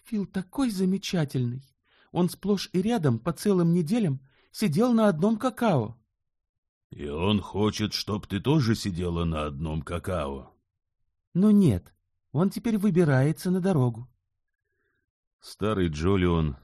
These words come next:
вынул сигару из-под седых усов, кончики которых потемнели от кофе, и посмотрел на Джун,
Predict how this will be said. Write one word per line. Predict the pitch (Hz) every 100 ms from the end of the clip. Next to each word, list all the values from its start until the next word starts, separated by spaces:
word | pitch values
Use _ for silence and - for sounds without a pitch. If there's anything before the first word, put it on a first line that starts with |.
| _
вынул | - 71 101 95 85
сигару | 78 82 78 87 85
из-под | 85 76 - 82
седых | - 78 82 -
усов, | 76 - 104 95 - _ _ _ _ _
кончики | - 104 92 - - 82
которых | 92 95 90 -
потемнели | 92 82 90 87 87
от | 87 87 -
кофе, | 87 82 87 76 - _ _ _ _ -
и | 147
посмотрел | 143 131 120 117 110 120 107
на | 95
Джун, | 92 78 90 95 80